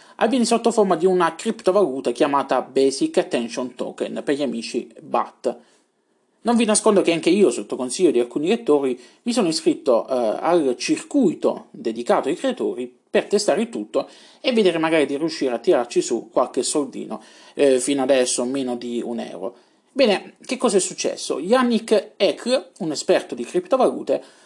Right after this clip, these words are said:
ha scoperto che Brave Browser dirottava alcuni link di ricerca aggiungendo un proprio codice di filiazione subito dopo il link, subito dopo la nostra ricerca, il tutto in maniera automatica e senza avvisare gli utenti.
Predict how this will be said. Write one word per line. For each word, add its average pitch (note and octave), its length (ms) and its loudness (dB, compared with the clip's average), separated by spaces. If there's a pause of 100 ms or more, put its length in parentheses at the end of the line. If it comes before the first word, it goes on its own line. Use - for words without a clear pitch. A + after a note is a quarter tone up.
(120)
ha - 100 0
scoperto A3+ 380 2
che G#3 140 2
Brave G3+ 240 2
Browser D3+ 800 0 (440)
dirottava G3 760 0
alcuni G#3+ 400 2
link G3+ 240 0
di F#3+ 100 -4
ricerca G3+ 520 -2
aggiungendo G3 440 0
un G#3 120 0
proprio D#3 280 0
codice D3 340 0
di D3 120 -4
filiazione G#3+ 800 -4 (280)
subito F3 400 -2
dopo B2+ 380 2
il C3+ 180 -6 (240)
link, B2 400 -8 (280)
subito E3+ 260 0
dopo D#3 240 2
la C#3 80 2
nostra C#3+ 300 -2
ricerca, - 580 -8 (300)
il D4 180 2
tutto - 240 0
in D3+ 60 2
maniera F3 420 0
automatica E3 760 2
e G3+ 80 0
senza D#3+ 280 2
avvisare C#3+ 380 0
gli B2 60 -4
utenti. - 560 -8